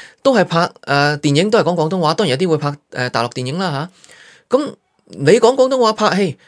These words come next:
賣到埠，你一樣賺到片酬。咁夠唔夠大嘅市場啊？所以如果講實用性，其實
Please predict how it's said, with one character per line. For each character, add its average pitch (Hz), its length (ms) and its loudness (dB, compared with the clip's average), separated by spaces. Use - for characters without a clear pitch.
賣 170 220 2
到 226 80 6
埠， 151 260 0
你 127 120 -4
一 226 80 0
樣 170 160 -2
賺 147 140 -2
到 185 80 -4
片 170 160 -6
酬。 110 200 -6
咁 247 220 -8
夠 - 160 0
唔 143 80 -4
夠 180 100 -2
大 160 120 -2
嘅 165 80 -2
市 - 160 -4
場 127 180 -2
啊？ 170 180 -4
所 294 100 -6
以 277 60 2
如 220 80 4
果 247 100 0
講 277 60 -4
實 285 160 -4
用 190 180 -2
性， 202 240 0
其 143 160 -2
實 160 100 -2